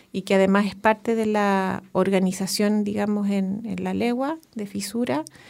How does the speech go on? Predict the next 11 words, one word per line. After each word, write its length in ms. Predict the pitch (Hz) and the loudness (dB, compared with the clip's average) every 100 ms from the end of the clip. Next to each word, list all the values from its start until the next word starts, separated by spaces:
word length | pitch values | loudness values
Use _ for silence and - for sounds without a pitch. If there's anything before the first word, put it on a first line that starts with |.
| - - - - | -20 -20 -20 -4
María 280 | 190 175 185 | 0 6 6
Angélica 420 | 185 202 202 196 | 6 4 4 4
Cruz, 640 | 190 220 247 311 - - - | 4 2 2 2 -2 -10 -10
que, 640 | - 208 202 196 190 165 | -2 0 2 0 -2 -4
que 140 | 185 | 0
viene 240 | 185 190 196 | 2 4 4
de 80 | 196 | 2
la 100 | 190 | 0
Universidad 440 | 180 175 - 190 | 0 -2 -2 0
de 40 | |
Valparaíso, 840 | 185 185 180 185 226 - - 320 | 2 2 0 2 2 0 -2 -2